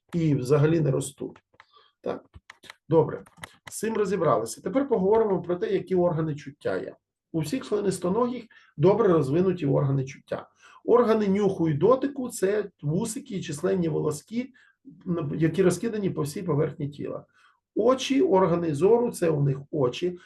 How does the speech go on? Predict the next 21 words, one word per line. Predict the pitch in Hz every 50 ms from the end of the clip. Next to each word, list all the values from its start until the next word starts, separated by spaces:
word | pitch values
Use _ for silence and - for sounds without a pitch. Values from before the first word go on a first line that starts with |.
| - _ _
але | 160 165 190 196
очі, | - 226 240 240 - 190
подивіться, | 180 185 175 160 190 190 175 143 - - - 120 117 - - _ _ _
ось | - 185 190 196 -
у | 175
нас | 165 165 165 147 147 - - - _ _ _ _ _
м-, | 165 160 175 - - 185 - -
муха, | 185 175 180 170 175 180 208 208 226 233 - _ _ _ _
і | 185
ось | 175 180 208 233 220 -
її | 170 160 160
два | 147 135 143 151 151
великих | 156 147 - 147 139 147 143 - -
ока. | 139 - - - - - - _ _ _ - - _ -
Очі | 185 190 185 - 156
дійсно | 135 147 147 143 - - 135
складні, | 131 - - 151 151 143 143 180 220 247 277 269 - - _ _ -
вони | 160 170 190 190
називаються | 185 170 147 147 156 156 151 143 - 156 143
фасеточні. | - - 190 185 - 127 113 98 - 147 143 - - 180 185 196 196 _ _ _ _ _ _ _ _
Так? | - 190 214 - -